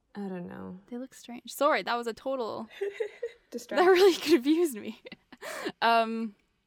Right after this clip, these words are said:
Speaker 2: I don't even know what I was saying. Oh, yeah,
Speaker 1: tiff
Speaker 2: money for the
Speaker 1: memberships,
Speaker 2: arts. Yeah,
Speaker 1: money,
Speaker 2: so
Speaker 1: yeah.
Speaker 2: I, I'm torn on that one.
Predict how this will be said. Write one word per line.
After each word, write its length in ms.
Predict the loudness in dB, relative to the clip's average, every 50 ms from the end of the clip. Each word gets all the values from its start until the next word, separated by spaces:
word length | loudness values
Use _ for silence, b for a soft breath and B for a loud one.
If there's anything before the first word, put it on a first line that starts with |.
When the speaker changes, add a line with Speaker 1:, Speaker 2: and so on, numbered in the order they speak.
| -10
Speaker 2:
I 40 | -8
don't 80 | -6 -6
even 120 | -4 -4
know 60 | -6
what 80 | -6 -6
I 20 |
was 80 | -6 -6
saying. 160 | -8 -4 2 4
Oh, 80 | 4
yeah, 160 | 4 4 2
Speaker 1:
tiff 300 | 0 0 -2 -2 -2 0
Speaker 2:
money 180 | 0 0 0 0 -2 -4 -6
for 120 | -6 -8 -8
the 20 |
Speaker 1:
memberships, 140 | -8 -8 -8
Speaker 2:
arts. 280 | -8 -8 -10 -10 -8
Yeah, 220 | -2 0 2 2 2
Speaker 1:
money, 120 | 2 0 -2
Speaker 2:
so 60 | -4
Speaker 1:
yeah. 380 | -4 -2 -4 -4 -2 -2 0 0
Speaker 2:
I, 40 | 0
I'm 100 | 0 -2
torn 320 | -4 -4 -6 -4 -4 -4
on 140 | -6 -6 -8
that 180 | -8 -10 -10
one. 300 | -12 -12 -12 -12 -12 -12